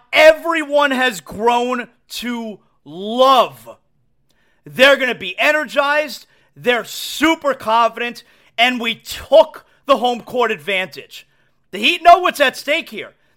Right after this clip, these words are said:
This Denver team has not been in this spot before. The Heat are gonna come out game three looking to throw haymakers.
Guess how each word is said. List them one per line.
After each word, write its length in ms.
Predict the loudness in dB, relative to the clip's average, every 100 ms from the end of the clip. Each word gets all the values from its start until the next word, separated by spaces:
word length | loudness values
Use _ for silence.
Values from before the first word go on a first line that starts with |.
| -10
This 140 | -10
Denver 360 | 0 0 0 -6
team 260 | -8 -8
has 200 | -8 -10
not 400 | -6 0 0 0
been 120 | -6
in 180 | -8 -10
this 160 | -12 -14
spot 500 | -16 0 0 0 -4
before. 500 | -10 -10 -12 -12 -12 _ _ _
The 100 | -10
Heat 320 | -8 -4 -2 0
are 80 |
gonna 140 | -2 -4
come 340 | -10 -4 0
out 280 | 2 2 -2
game 240 | -8 -8
three 380 | -10 -8 -8 -10 _ _
looking 640 | -20 -6 -4 -4 -6 -8 -10 _
to 160 | -10
throw 560 | -10 -6 0 2 2 -4 _ _ _
haymakers. 880 | -18 -2 0 2 -2 -6 -10 -20 -20